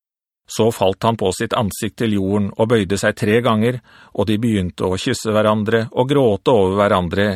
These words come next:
inntil David hadde grått mest. Og Jonathan sa så til David, "Gå bort i fred, ettersom vi begge har sverget i Jehovas navn og sagt,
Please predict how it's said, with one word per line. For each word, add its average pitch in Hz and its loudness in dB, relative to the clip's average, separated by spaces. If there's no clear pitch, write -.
inntil 117 0
David 101 0
hadde 107 0
grått 95 -2
mest. - -8
Og 175 2
Jonathan 113 2
sa 117 0
så 101 -2
til 110 -2
David, 92 2
"Gå 107 0
bort 104 -2
i 123 0
fred, 117 0
ettersom 120 0
vi 135 0
begge 120 2
har 135 0
sverget 104 -2
i 104 0
Jehovas 123 0
navn 113 2
og 120 -2
sagt, - -4